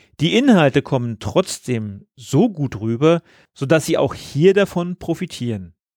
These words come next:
Für die heutige Episode habe ich Ausschnitte aus dem ersten Webinar mit Judith Thormer zum Thema Lampenfieber und Präsentation gewählt und für Sie zusammengestellt. Judith hatte für dieses Webinar für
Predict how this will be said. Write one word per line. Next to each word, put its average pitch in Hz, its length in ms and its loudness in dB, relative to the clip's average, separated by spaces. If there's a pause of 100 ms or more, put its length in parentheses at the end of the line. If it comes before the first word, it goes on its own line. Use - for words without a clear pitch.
(640)
Für - 180 2
die 202 140 6
heutige 165 420 2
Episode 131 720 0
habe 143 260 2
ich - 280 -6
Ausschnitte 202 800 0
aus 139 300 -2
dem 123 240 -2
ersten 139 480 0
Webinar 170 640 4
mit 143 340 -4
Judith 143 460 0
Thormer 139 420 2
zum 139 220 0
Thema 117 320 2
Lampenfieber 135 840 2
und 139 220 -4
Präsentation 139 720 2
gewählt 95 460 0 (560)
und 127 200 4
für 147 200 2
Sie 123 180 2
zusammengestellt. 107 1000 -2 (1300)
Judith 233 360 4
hatte 240 200 4
für 139 160 2
dieses 120 320 -2
Webinar 123 460 2
für - 180 -2